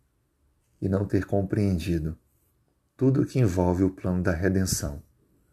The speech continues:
Nos dê forças, nos transforme, mude o nosso viver, para que possamos atender mais a tua voz, que possamos cumprir a tua vontade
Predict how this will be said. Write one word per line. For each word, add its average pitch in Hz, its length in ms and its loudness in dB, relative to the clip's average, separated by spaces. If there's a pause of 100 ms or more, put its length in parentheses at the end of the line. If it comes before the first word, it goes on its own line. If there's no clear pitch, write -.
(600)
Nos 98 100 -4
dê 120 140 6
forças, - 680 0 (600)
nos 104 180 -4
transforme, 85 800 0 (1000)
mude 131 540 4
o 117 100 0
nosso 101 400 -2
viver, 82 540 -4 (840)
para 95 200 6
que - 120 -4
possamos 101 840 0
atender 104 800 2 (100)
mais 87 360 0
a 85 80 0
tua 101 200 0
voz, 82 680 -6 (720)
que 110 120 0
possamos 104 640 2
cumprir 107 500 0
a 98 60 4
tua 101 200 -2
vontade 85 720 -6